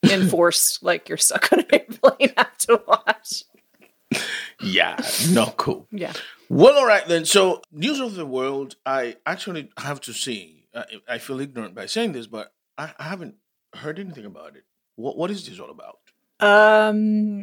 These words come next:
Speaker 1: I looked it up because I, I wasn't sure what it was about. And the, it's a Tom Hanks stars.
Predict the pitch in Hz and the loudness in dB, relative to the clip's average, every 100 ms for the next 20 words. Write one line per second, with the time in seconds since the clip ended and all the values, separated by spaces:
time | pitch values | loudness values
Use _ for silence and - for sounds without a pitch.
0 | - 208 233 285 247 226 220 - 180 - | -2 4 6 6 4 4 4 2 4 4
1 | - _ - - 165 165 160 - 165 160 | 2 _ -10 -2 2 4 4 2 0 2
2 | 160 175 156 - 160 156 156 - 156 151 | 0 0 -2 -2 0 0 -2 -4 -8 -8
3 | 139 156 156 _ - - 160 156 156 - | -6 -4 -4 _ -14 -8 -6 -6 -8 -10
4 | _ - 175 - - - - - - 202 | _ -12 -2 2 4 2 0 -4 -2 0
5 | 196 180 185 - - - 185 190 196 196 | 0 0 -2 -2 0 2 4 4 2 0
6 | 208 - | 0 -2